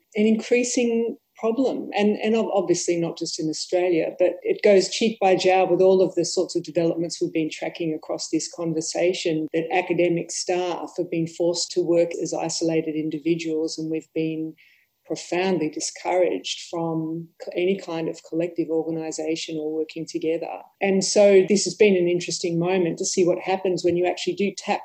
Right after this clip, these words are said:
colleagues and you say, "Well, what, what do you think about this? Do we share a vision for what the university might be? And if so, then how do we move forward?" Now, that's a really difficult discussion to have where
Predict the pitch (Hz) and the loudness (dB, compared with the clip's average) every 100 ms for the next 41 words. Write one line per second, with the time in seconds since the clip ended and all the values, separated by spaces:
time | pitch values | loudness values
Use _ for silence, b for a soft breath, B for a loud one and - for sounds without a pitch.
0 | - 214 269 185 - 175 170 165 180 175 | -4 0 2 2 0 -2 -4 0 0 2
1 | 269 208 233 - 240 233 220 269 320 277 | 2 2 0 2 0 2 0 4 4 2
2 | - - - - - - 220 196 - - | -2 -4 -6 -6 -4 0 4 4 4 4
3 | 208 240 302 311 165 160 - - - - | 6 8 8 6 4 2 2 -4 -2 4
4 | 185 180 - 185 175 175 156 165 165 - | 4 4 2 0 -2 -4 -2 0 0 0
5 | 160 160 156 - - 175 165 180 202 - | 0 0 -4 -4 2 4 4 2 0 0
6 | 160 160 165 160 180 175 156 160 156 160 | 0 2 0 0 -2 0 2 2 2 -2
7 | - 202 202 185 165 - 185 185 - B | -2 2 4 4 4 0 -4 -4 -6 B
8 | B B B 220 262 - 208 180 277 302 | B B B 2 4 4 4 6 6 6
9 | 160 - - 196 - 190 180 - 196 - | 4 0 0 0 2 0 -2 -2 -2 -2
10 | 185 165 - 196 180 - - 185 185 180 | -2 -2 0 2 2 -2 -4 2 6 6
11 | 175 | 4